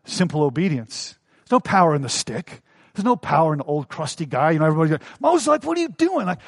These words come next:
"Oh, I'm just doing what God told me to do. I'm gonna hold the stick up," you know. And so, uh, so does God need, he doesn't need Moses to do the miracle, but you know what?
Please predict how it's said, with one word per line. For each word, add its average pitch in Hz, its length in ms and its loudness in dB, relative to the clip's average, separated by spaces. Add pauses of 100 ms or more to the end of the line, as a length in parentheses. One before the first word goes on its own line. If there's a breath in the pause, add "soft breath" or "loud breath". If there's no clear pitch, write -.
(140)
"Oh, 202 60 2
I'm 247 80 4
just 226 100 -6
doing 240 120 0
what 220 100 -2
God 208 180 -2
told 269 220 0
me 180 60 -4
to 139 40 -8
do. 139 60 -8
I'm 151 80 -4
gonna 208 100 -2
hold 202 120 0
the 196 80 -6
stick - 320 -8
up," 190 100 -8
you 185 60 -4
know. 165 80 -4 (340 loud breath)
And 180 160 4
so, 190 240 4
uh, 165 140 2 (240 loud breath)
so 175 320 0 (680 soft breath)
does 165 140 0
God 220 240 2
need, 240 200 0
he 175 80 -4
doesn't 202 220 0
need 220 120 0
Moses 202 420 0
to 170 80 -10
do 208 120 2
the 185 80 0
miracle, 190 380 0
but 170 300 -2
you 180 40 0
know 190 140 2
what? 190 220 0